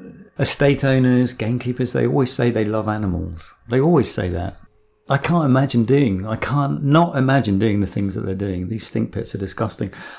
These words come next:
On the same, on the same trip where I went to see a stink pit was, um, a crow cage trap, which is basically, um, a,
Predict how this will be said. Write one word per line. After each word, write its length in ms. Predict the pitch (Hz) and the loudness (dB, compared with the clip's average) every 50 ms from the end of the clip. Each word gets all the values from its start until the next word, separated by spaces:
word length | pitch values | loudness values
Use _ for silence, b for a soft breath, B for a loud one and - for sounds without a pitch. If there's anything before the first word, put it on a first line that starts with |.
| B B B | B B B
On 120 | 160 151 | 6 8
the 100 | 156 147 | 8 8
same, 420 | - - 165 160 165 156 135 127 - | 8 6 6 6 6 6 6 4 4
on 160 | - - 131 | 2 2 2
the 80 | 131 | 2
same 340 | 120 - - 131 131 135 123 | 2 0 0 0 0 0 0
trip 280 | 110 - - 127 120 104 | 0 0 2 2 2 2
where 200 | 101 101 98 104 | 2 2 2 2
I 40 | 107 | 2
went 200 | 101 92 90 87 | 0 -2 -4 -6
to 60 | - | -6
see 120 | - 104 92 | -6 -4 -4
a 20 | |
stink 400 | 87 - - - - 98 98 95 | -4 -6 -6 -6 -4 -6 -6 -6
pit 240 | - - - - - | -6 -8 -8 -6 -6
was, 220 | 104 101 92 - | -4 -4 -4 -2
um, 240 | 113 104 101 110 - | -2 -2 -2 -2 -2
a 80 | - 113 - - - - | -4 -6 -8 -10 -14 -8
crow 380 | - - 117 110 101 92 85 - _ _ _ _ - | -2 0 2 2 2 0 -4 -8 _ _ _ _ -8
cage 420 | - - 113 113 117 104 - - - | -4 -2 0 0 0 -2 -4 -6 -8
trap, 560 | - - - 98 92 90 92 - - - - - B B B B B B B B B B B | -8 -8 -8 -8 -8 -8 -10 -14 -18 -20 -20 -20 B B B B B B B B B B B
which 180 | B 123 - - | B -4 -2 0
is 100 | 123 - | -2 0
basically, 760 | - - 135 127 120 - - 113 101 98 95 98 98 95 95 | 2 2 2 4 2 2 0 -2 -2 -2 -2 -2 -4 -4 -6
um, 420 | 95 92 95 95 95 95 95 - - _ _ _ - | -6 -6 -8 -8 -8 -8 -10 -12 -16 _ _ _ -10
a, 140 | - 101 | -8 -8